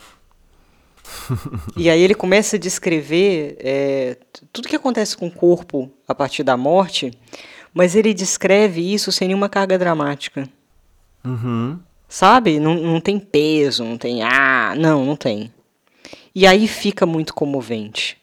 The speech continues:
Speaker 2: porque ele coloca a leveza na morte, e é a morte do pai, né? Então vai ter um processo de luto na história e tal. Mas na literatura, você, quando você trabalha com luto, você, quando você trabalha com morte, quando você trabalha com dor, aliás, quando você trabalha com qualquer coisa,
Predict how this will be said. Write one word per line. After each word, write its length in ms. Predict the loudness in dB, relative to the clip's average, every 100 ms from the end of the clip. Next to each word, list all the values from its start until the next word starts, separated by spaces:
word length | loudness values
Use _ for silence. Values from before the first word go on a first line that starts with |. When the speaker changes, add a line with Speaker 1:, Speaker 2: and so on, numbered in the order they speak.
| _ _ _ _ _ _
Speaker 2:
porque 500 | -4 -4 2 2 2 0
ele 280 | -2 0 -2
coloca 520 | 0 2 2 -2 -2
a 100 | -2
leveza 840 | -2 -4 -4 -4 -4 -6 -10 -10 -14 _ -6
na 120 | -4
morte, 520 | -2 -4 -4 -10 -10
e 120 | 0 2
é 40 |
a 40 |
morte 340 | 2 0 -4 -12
do 80 | -6
pai, 340 | -2 0 -2
né? 100 | -6
Então 260 | -12 -12 -10
vai 80 | -8
ter 100 | -10
um 60 |
processo 320 | -10 -8 -6 -6
de 100 | -6
luto 320 | -6 -6 -8
na 80 | -8
história 440 | -8 -4 -4 -4
e 40 |
tal. 380 | -8 -4 -4 -6 _ _ _ -20 -20 _ _ _
Mas 380 | 0 2 4 2
na 160 | 4 4
literatura, 960 | 4 2 0 0 0 2 2 2 -2 -8
você, 320 | -4 -2 -2
quando 200 | -2 -4
você 100 | -2
trabalha 360 | 0 2 0 0
com 140 | -4
luto, 380 | -2 -2 -2 -2
você, 200 | -4 -6
quando 200 | -4 -4
você 100 | -4
trabalha 320 | -2 0 0
com 120 | 0
morte, 320 | 2 4 4 0
quando 140 | -8
você 100 | -6
trabalha 320 | -2 0 0
com 140 | -2 0
dor, 140 | 2
aliás, 300 | 4 4 2
quando 140 | 0 -6
você 80 | -2
trabalha 280 | 2 2
com 200 | 0 -4
qualquer 380 | 0 0 0 -8
coisa, 640 | -8 0 2 2 -2 -8